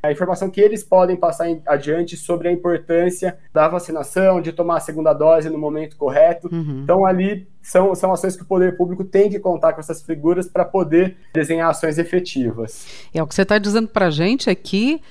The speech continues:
Speaker 2: o papel dessas lideranças comunitárias é enorme, a responsabilidade também. Então, eles deveriam ser,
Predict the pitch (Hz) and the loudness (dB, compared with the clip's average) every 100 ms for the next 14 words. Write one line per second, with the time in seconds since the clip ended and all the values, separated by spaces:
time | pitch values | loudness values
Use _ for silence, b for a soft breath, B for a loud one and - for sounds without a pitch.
0 | b - 147 175 151 160 175 269 370 170 | b -8 -2 -2 0 0 2 2 0 -2
1 | 156 185 214 185 180 170 165 151 214 240 | 0 0 0 -2 -4 0 0 0 0 -2
2 | 220 180 165 139 139 147 175 208 392 240 | -2 -2 0 -2 -2 -2 0 -2 2 4
3 | 190 185 151 160 160 175 160 170 165 165 | 4 4 0 -2 -2 -4 -2 -2 -2 -2
4 | 160 190 233 269 247 185 170 160 175 170 | 0 0 0 0 2 2 2 2 -2 2
5 | 185 185 165 175 254 302 220 240 | 2 2 0 0 0 0 0 -2